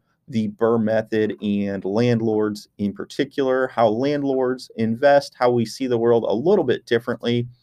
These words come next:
And that is the premise of this show.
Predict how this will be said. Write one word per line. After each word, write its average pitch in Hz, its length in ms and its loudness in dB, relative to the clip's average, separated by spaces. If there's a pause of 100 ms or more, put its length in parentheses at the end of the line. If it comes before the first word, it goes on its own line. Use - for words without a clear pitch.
(880)
And 110 300 2
that 117 180 4
is 123 320 2
the 120 140 -2
premise 120 340 -2
of 143 40 -4
this 147 100 -2
show. 156 460 -2